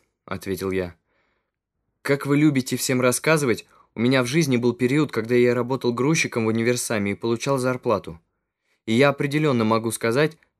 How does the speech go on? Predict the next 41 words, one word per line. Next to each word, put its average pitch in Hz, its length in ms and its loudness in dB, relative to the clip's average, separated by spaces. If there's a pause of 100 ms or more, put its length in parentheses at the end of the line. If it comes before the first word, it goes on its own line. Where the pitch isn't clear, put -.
(160)
что - 220 -6
ее 123 260 4
платили 127 440 0
из 120 140 -2
точки 156 340 -2
за 113 140 -2
пределами 123 540 0
моего 107 380 0
ума. 101 300 -4 (640)
И 110 80 -6
если 135 280 2
бы 127 160 0
я 127 100 2
мог 131 220 -2
получать 127 480 -2
ее 120 140 0
прямо 117 400 0
из 107 120 -4
ума, 143 300 0 (260)
чего 143 340 0
бы 139 120 2
я 135 140 4
ходил 131 340 -2
куда-то 127 340 -2
по 123 140 -4
утрам?" 110 440 -2 (1800)
"Ну 101 160 -4
и 107 80 0
если 107 260 -2
бы 107 140 -6
ты - 140 -4
отдал 101 340 2
свою 101 240 -4
зарплату, 98 640 -2 (220)
например, 101 440 -2
корове, 95 540 -2 (280)
она 95 260 -2
бы 107 120 -4
тебя 107 300 -2
не 107 120 -2
поняла. 101 500 -2